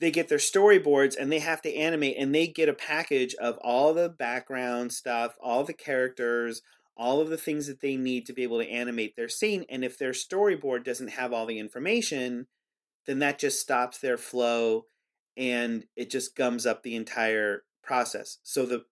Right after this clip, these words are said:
the most important thing is to be able to ship a show with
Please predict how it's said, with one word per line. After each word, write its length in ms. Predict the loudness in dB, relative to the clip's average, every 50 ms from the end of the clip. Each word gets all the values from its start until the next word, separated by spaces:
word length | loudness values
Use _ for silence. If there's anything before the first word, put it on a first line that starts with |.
| _ _ _ _
the 100 | _ -14
most 320 | -8 -4 -4 -2 -2 -2 -4
important 420 | -8 -6 -2 -2 0 0 -2 -4
thing 200 | -4 -4 -4 -4
is 80 | -6 -8
to 80 | -10 -8
be 120 | -2 -2
able 160 | 0 0 0
to 120 | -4 -4 -8
ship 540 | -8 -6 -6 -2 2 4 4 4 4 0 -6 _ _ _ -8
a 80 | -4
show 440 | -2 0 4 6 8 8 8 8 6
with 220 | 6 4 2 2